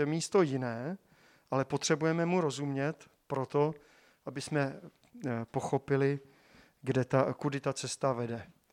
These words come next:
A tak, ať je na, to naše výchozí místo jakékoliv, i když by se nám třeba zdálo, že jsme daleko od cíle, eh, tak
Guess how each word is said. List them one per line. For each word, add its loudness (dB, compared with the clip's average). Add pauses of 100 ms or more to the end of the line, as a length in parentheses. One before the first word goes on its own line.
(460)
A -4
tak, 2
ať 2
je 8
na, 4
to 0
naše 6
výchozí 0
místo 2 (560)
jakékoliv, 2 (1300)
i 0
když 0
by 0
se 4
nám 10
třeba 6
zdálo, 6
že -4
jsme 0
daleko 2
od -2
cíle, -2
eh, -14
tak 0